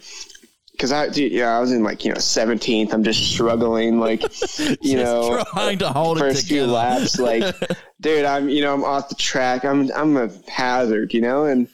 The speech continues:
Speaker 2: <laughs>
Speaker 1: and then, and my, and my my buddies, they had been playing,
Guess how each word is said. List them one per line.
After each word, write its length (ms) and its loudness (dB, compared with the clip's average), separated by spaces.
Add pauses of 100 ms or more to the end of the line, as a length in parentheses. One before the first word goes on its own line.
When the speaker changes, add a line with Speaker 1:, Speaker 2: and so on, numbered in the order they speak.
(400)
Speaker 2:
<laughs> 440 -16
Speaker 1:
and 180 2
then, 280 0
and 140 2
my, 260 0 (120)
and 140 2
my 300 2 (240)
my 180 2
buddies, 460 0
they 120 2
had 100 2
been 140 2
playing, 380 0